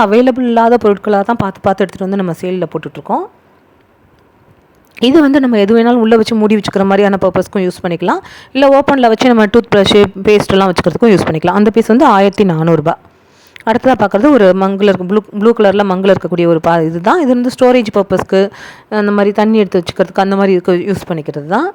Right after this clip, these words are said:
இதுவும் நல்ல கண்டிஷன்ல இருக்கக்கூடியது. இந்த கும்பாச்சியா மூடி இருக்கிறது ஃபுல்லாவே நெய் ஜாடின்னு சொல்ற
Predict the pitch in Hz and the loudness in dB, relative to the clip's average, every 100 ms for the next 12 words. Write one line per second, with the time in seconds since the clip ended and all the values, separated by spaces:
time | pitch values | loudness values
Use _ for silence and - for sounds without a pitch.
0 | - - - - 269 269 214 220 220 208 | -12 -20 -14 -6 -2 0 0 0 0 -2
1 | 208 202 180 175 170 175 180 190 226 226 | -2 -2 -2 -2 -4 -4 -4 -6 -2 -2
2 | 226 254 226 208 214 196 180 175 208 196 | 0 -2 -4 -4 -4 -4 -6 -6 -4 -2
3 | 220 214 208 220 196 190 190 175 165 | -2 -4 -4 -2 -4 -6 -10 -8 -6